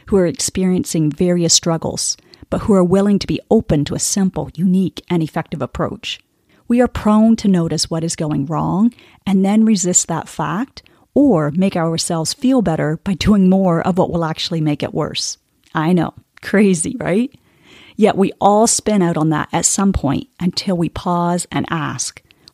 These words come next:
"What am I missing?" Kathy Lester says, "Your program has helped me to love myself, to know I am worth it, and it is okay to have bad days or negative thoughts, just to acknowledge and know that I am okay,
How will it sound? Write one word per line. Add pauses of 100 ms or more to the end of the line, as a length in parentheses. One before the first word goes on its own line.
(140)
"What (140)
am
I
missing?" (760)
Kathy
Lester
says, (120)
"Your
program
has
helped
me
to
love
myself, (420)
to
know
I
am
worth
it, (440)
and
it
is
okay
to
have
bad
days
or
negative
thoughts, (420)
just
to
acknowledge
and
know
that
I
am
okay,